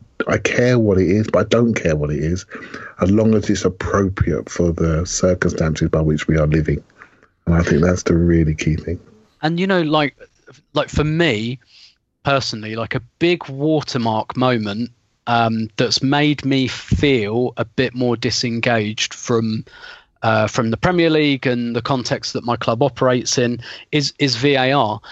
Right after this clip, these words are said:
Speaker 2: And it's not just because I happen not to like it, um, and I happen to think it, it doesn't really work. But for me, it signals the moment that football started taking itself too seriously, the moment that it went,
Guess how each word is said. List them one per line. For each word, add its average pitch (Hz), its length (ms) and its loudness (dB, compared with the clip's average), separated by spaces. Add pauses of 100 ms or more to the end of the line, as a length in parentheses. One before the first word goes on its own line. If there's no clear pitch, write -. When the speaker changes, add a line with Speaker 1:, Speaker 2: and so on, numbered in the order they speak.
(240)
Speaker 2:
And 123 140 -2
it's - 180 -6
not 185 240 -2 (240)
just - 720 -2 (100)
because 131 500 -2
I 120 120 0
happen 127 420 -4
not 127 240 -6
to - 100 -4
like 127 420 0
it, 113 200 -6 (540)
um, 113 400 0
and 120 100 0
I 113 80 2
happen 120 300 -2
to 113 100 -8
think 123 260 -4
it, - 80 -4
it 123 100 -6
doesn't 120 280 -2
really 117 180 0
work. 120 360 0
But - 120 -8
for - 160 -4
me, 131 480 0 (300)
it 131 160 0
signals 120 840 0
the 123 120 -2
moment 127 720 0 (260)
that - 160 -6
football 151 460 0
started 131 560 0
taking 120 420 0
itself 113 460 -2
too 117 240 -2
seriously, 107 880 0
the 110 100 -2
moment 139 560 2
that 131 100 2
it 117 80 -2
went, 123 300 0